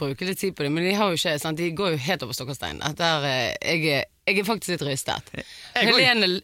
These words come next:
Speaker 1: altså, de hadde jo sex.
Speaker 2: Ja.
Speaker 1: Marius,
Speaker 2: Er det
Speaker 1: altså
Speaker 2: greit for deg?
Speaker 1: Ja, altså,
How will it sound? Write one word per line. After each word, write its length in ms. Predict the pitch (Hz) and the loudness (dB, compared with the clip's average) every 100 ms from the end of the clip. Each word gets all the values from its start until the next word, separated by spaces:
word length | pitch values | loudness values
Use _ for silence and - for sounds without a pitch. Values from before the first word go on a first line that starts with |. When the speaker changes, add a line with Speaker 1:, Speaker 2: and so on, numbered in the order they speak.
| - 190 | -2 0
Speaker 1:
altså, 220 | 214 196 | 0 0
de 140 | 233 | 2
hadde 160 | 190 180 | 4 2
jo 60 | 170 | 0
sex. 260 | 135 - - - 160 | -2 -4 -10 -8 -2
Speaker 2:
Ja. 140 | 196 233 | -2 -2
Speaker 1:
Marius, 540 | - 208 185 151 156 156 | 0 2 4 2 0 2
Speaker 2:
Er 80 | 196 | 4
det 60 | |
Speaker 1:
altså 80 | 185 | 4
Speaker 2:
greit 120 | 180 151 | 2 0
for 80 | |
deg? 180 | 175 - _ _ - - - - - - | 0 -2 _ _ -16 -12 -10 -10 -8 2
Speaker 1:
Ja, 200 | 233 - | 4 4
altså, 240 | 254 330 | 2 0